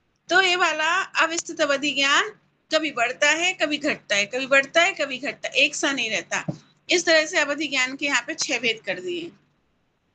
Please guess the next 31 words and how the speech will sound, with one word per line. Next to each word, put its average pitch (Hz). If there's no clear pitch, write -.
ठीक 339
है, 415
दो 311
सूत्र 339
में 339
पूरा 320
अवधि 277
ज्ञान 277
का 277
वर्णन 240
हो, 240
एक 320
सूत्र 311
में 320
हो 302
गया 285
था 339
श्रुत 277
ज्ञान 311
का 392
वर्णन, 349
इन 285
दो 311
सूत्र 320
में 294
हो 277
गया 285
अवधि 262
ज्ञान 214
का 208
वर्णन। 190